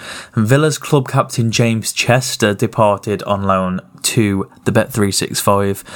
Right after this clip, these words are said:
stadium, which has pulled at the heartstrings of a fair few Villa supporters.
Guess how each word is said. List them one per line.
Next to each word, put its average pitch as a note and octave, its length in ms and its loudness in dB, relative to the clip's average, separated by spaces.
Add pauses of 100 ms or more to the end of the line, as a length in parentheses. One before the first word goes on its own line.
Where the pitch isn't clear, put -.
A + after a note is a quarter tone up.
(100)
stadium, G#2 720 0
which B2 420 -2
has C#3 200 0
pulled G#3 300 0
at G3 80 2
the F3+ 80 4
heartstrings B2+ 680 0
of G#2+ 140 -2
a A2 60 0
fair A2 280 2
few A2 400 0
Villa G2 240 0
supporters. F#2+ 720 0